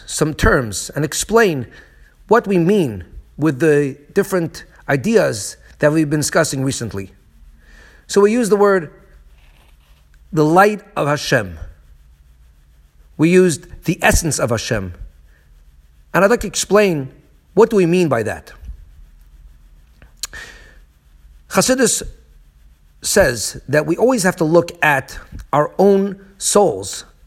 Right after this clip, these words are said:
and our own life to understand Hashem, because the pasuk says, "Mi b'sari echse elika," from my own flesh I can see godliness. I could understand Hashem to a certain degree when looking at my own soul and my own life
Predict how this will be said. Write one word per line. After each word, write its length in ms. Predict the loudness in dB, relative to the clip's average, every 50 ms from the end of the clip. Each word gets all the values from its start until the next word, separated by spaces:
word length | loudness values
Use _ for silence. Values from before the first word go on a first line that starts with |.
| -20 _ -20 -20 _ _ _ _ _ _ _ _ _ -2
and 140 | 0 2 2
our 160 | 2 2 2
own 140 | 2 2 2
life 420 | 4 2 2 2 0 -4 -6 -2
to 80 | 0 0
understand 560 | 0 0 -2 -2 2 2 2 2 2 -2 -4
Hashem, 400 | -4 -4 0 -2 -2 -2 -2 -8 -10 -10 -6
because 460 | -4 0 2 2 2 0 -2 -8 -12 -14 -20 -20 -16 -12
the 80 | -6 2
pasuk 280 | 2 2 2 2 -4
says, 420 | 0 2 2 2 2 0 -4 -8 -6
"Mi 180 | -2 -2 -2 -2
b'sari 580 | -2 -2 -2 2 2 4 4 4 2 0 0 0
echse 440 | 0 2 2 0 0 0 0 0
elika," 540 | 0 0 -2 -2 -2 0 0 0 0 0 -6 -16 -20 -20 -14 -4
from 200 | -2 0 0 2
my 240 | 4 4 4 4 2 2
own 220 | 0 2 2 2
flesh 420 | 0 -2 0 0 0 0 -2 -6 -6 -2
I 100 | 0 0
can 220 | 0 0 -4 -4 -2
see 260 | -4 -2 -4 -4 -4
godliness. 720 | 2 2 2 2 2 0 -6 -8 -8 -10 -10 -12 -14 -18 _ _ -20 -20 _ _ -20 _ _ _ _ -20 -20 _ _ -2
I 80 | -2 0
could 160 | 2 2 2
understand 540 | 2 2 0 -2 0 2 2 2 2 2 0
Hashem 600 | -4 -4 -4 -2 2 4 4 4 2 -2 -8 -10
to 120 | -6 -6
a 40 | -4
certain 280 | -4 -4 -6 -6 -4 -6
degree 340 | -4 -4 -2 -2 -4 -4 -6 -10 -20 -20 -12 -4
when 160 | 0 0 2
looking 240 | 2 0 0 0 0
at 80 | 0 0
my 100 | -2 -2
own 260 | 0 0 0 0 0
soul 400 | -2 0 2 2 2 2 2 0
and 60 | -2
my 80 | -4 -2
own 220 | -2 0 0 2 2
life 340 | 2 2 2 0 -4 -8